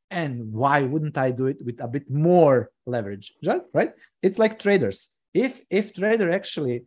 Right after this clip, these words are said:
starts using leverage and he actually starts making money on leverage, what's he gonna do, right?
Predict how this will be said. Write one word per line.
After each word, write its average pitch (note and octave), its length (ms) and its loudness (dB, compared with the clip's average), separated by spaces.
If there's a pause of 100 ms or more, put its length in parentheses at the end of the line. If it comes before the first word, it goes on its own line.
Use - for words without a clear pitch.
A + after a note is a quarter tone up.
(100)
starts E3 420 -4
using D3+ 240 -2
leverage A#2+ 580 -4
and C#3 160 -4
he C#3 320 2
actually A#2 520 -4 (160)
starts - 420 -6
making C3+ 380 -6
money B2+ 340 0
on A2+ 120 -2
leverage, C3 460 -4 (380)
what's G3+ 220 -2
he - 80 -6
gonna G3 200 -2
do, F#3 300 -2
right? C3 260 -2